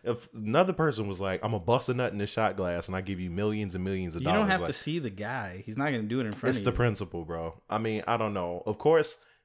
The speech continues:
Speaker 1: everything has a price. Um, and it's an easy trade-off. I'll probably end up doing it. Ah. Do they add flavorings to it? Like, can you add, like, some Kool-Aid dust and stir it up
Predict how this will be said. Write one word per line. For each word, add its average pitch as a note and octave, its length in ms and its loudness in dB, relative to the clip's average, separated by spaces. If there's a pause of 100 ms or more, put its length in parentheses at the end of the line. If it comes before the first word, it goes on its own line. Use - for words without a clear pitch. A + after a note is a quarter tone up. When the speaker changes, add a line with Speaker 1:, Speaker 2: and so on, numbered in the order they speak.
(240)
Speaker 1:
everything A2+ 600 0
has G2+ 260 -4
a G#2+ 60 -4
price. - 640 -6 (800)
Um, F#2 580 -4 (520)
and G2+ 120 0
it's - 140 -4
an - 100 -2
easy G2+ 340 -2
trade-off. F2+ 800 -2 (1900)
I'll C#3+ 140 -4
probably E2 240 -6
end E2 120 -12
up E2 100 -10
doing E2 200 -10
it. - 100 -10 (1500)
Ah. - 300 -8 (1200)
Do A2+ 100 0
they C#3 100 2
add D3 200 2
flavorings D#3 520 -2
to E3+ 160 -6
it? - 180 -6
Like, G2 240 -4 (1300)
can B2+ 100 -6
you C3 120 -2
add, C#3 200 -2
like, C3 140 -4
some G#2+ 160 -8
Kool-Aid D3+ 400 -2
dust D#3+ 320 0
and A#2+ 100 -6
stir C#3 240 0
it C#3+ 80 0
up D#3+ 220 0